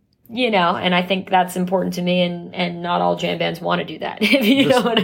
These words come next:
Speaker 1: mean.
Speaker 2: the songs are important for you. You like having, like, a tight, you know, four or five minute thing. I'm sure you jam those out, but yeah, it's,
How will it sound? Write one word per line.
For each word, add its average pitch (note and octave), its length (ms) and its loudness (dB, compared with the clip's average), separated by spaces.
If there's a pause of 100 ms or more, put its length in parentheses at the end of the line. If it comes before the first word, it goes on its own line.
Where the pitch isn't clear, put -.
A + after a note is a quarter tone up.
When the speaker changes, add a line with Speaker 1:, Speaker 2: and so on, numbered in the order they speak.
Speaker 1:
mean. F#3+ 380 -6
Speaker 2:
the C#3 100 4
songs E3+ 400 2
are C#3+ 60 4
important A2 400 -2
for A2 120 -6
you. G2 200 -2
You G#2 180 -2
like B2 180 4
having, A#2 280 2
like, G#2+ 160 0
a A2 40 -8
tight, A2 500 0
you C3 120 2
know, G#2+ 180 2
four A#2+ 260 0
or G#2 60 0
five G#2+ 280 2
minute G#2+ 300 0
thing. C#3+ 280 2
I'm A2+ 100 -2
sure B2+ 180 -2
you A2 100 -2
jam A2 300 0
those G2+ 200 -2
out, A#2+ 320 2
but A2 160 0
yeah, D3 260 2
it's, G2 200 -8